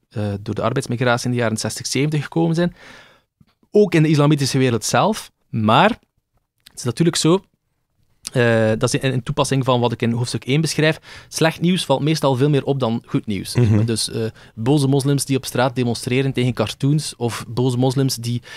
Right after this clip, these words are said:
Speaker 1: ehm, die, eh, seculiere bloggers, eh, gaan, gaan lynchen in Bangladesh, eh, of, of die, eh, of die vrouwen onderdrukken,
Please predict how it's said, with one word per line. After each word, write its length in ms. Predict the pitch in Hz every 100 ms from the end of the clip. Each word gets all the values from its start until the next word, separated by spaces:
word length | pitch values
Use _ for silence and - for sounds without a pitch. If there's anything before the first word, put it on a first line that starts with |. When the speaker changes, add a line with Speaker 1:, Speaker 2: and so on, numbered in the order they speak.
| -
Speaker 1:
ehm, 800 | - 120 113 110 104 104 101 101 - - - - -
die, 500 | 107 110 110 107 110
eh, 80 | 107 - - - _
seculiere 540 | - - 135 135 131 110
bloggers, 580 | 117 143 143 143 -
eh, 240 | - 131 127
gaan, 240 | 120 123
gaan 180 | 117 110
lynchen 360 | 120 147 - 139
in 120 | 123
Bangladesh, 480 | 120 113 107 135 - - - -
eh, 320 | 123 120 117 113
of, 320 | - 117 - -
of 200 | 120 110
die, 420 | 113 113 110 -
eh, 140 | 101 -
of 120 | 110
die 140 | -
vrouwen 280 | 104 117 139
onderdrukken, 440 | 143 131 127 147